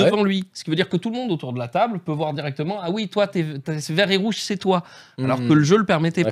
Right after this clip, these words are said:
Speaker 2: D'accord, d'accord.
Speaker 1: Ça permet aussi pour tous les jeux de cartes qui demandent de faire
Speaker 2: Il y a
Speaker 1: des
Speaker 2: un à côté
Speaker 1: marqueurs.
Speaker 2: qui est atterré.
Speaker 1: Voilà.
Speaker 2: <laughs>
Speaker 1: Tu trouves ?
Speaker 2: Genre
Speaker 1: Ça, ça permet aussi pour tous les jeux de cartes qui demandent des marqueurs, euh, de, euh, placer, pour le coup, ces tout petits marqueurs
Speaker 2: Ouais.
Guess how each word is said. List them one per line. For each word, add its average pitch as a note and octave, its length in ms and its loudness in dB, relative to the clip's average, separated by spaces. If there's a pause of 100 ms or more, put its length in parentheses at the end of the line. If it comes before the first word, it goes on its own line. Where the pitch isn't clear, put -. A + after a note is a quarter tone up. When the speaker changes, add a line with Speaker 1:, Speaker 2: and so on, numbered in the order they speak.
Speaker 2:
D'accord, A2 160 4 (120)
d'accord. G#2+ 180 -2
Speaker 1:
Ça F3+ 100 4
permet G3 280 0
aussi G#3 360 -2
pour D#3+ 220 -8
tous G3+ 100 -2
les F#3 140 2
jeux F#3 160 0
de D#3+ 80 0
cartes F3 380 0
qui C#3+ 140 -4
demandent D#3 320 4
de C3 80 0
faire C#3+ 180 -4
Speaker 2:
Il A#2+ 40 8
y - 20 10
a C#3+ 80 8
Speaker 1:
des E3+ 60 4
Speaker 2:
un D3 40 4
à C3 40 4
côté C#3 220 8
Speaker 1:
marqueurs. - 80 6
Speaker 2:
qui C3+ 80 6
est - 20 10
atterré. C3 460 6
Speaker 1:
Voilà. - 160 2
Speaker 2:
<laughs> - 400 4 (140)
Speaker 1:
Tu D#4 80 6 (180)
trouves ? D#4+ 280 -6 (340)
Speaker 2:
Genre F#3+ 300 4
Speaker 1:
Ça, - 160 -4
ça - 320 2
permet G3+ 340 0
aussi G#3 260 2
pour D#3 200 -4
tous G#3 120 -2
les E3+ 120 6
jeux D#3+ 140 2
de C#3 100 2
cartes E3 320 0
qui B2 140 0
demandent C#3 260 2
des A#2 100 0
marqueurs, C#3 540 0 (640)
euh, B2 500 2
de, D#3 500 6
euh, B2+ 120 2
placer, C#3 580 0
pour A#3+ 240 0
le G#3+ 100 6
coup, F#3+ 260 0
ces A#2+ 180 0
tout G3+ 180 -2
petits F3+ 320 -2
marqueurs D#3 580 2 (160)
Speaker 2:
Ouais. B2+ 220 4